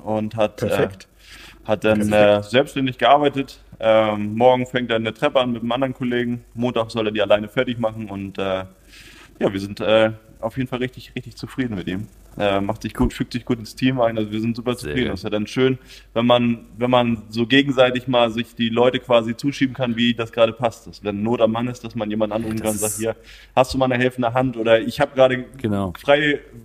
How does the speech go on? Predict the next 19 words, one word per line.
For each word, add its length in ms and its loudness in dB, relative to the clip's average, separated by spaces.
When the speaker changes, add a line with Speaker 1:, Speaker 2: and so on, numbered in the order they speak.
Speaker 1:
freie 280 4
Leute 300 6
quasi, 340 6
die 100 -2
ich 80 -8
jetzt 160 2
Speaker 2:
Ja, 60 4
Speaker 1:
nicht 120 2
unbedingt 280 0
Speaker 2:
das 260 2
ist 100 -4
Speaker 1:
hundertprozentig 160 0
Speaker 2:
gut. 140 -2
Speaker 1:
brauche. 180 -20
Kannst 200 0
du 80 2
die 100 6
heute 380 4
irgendwie 300 2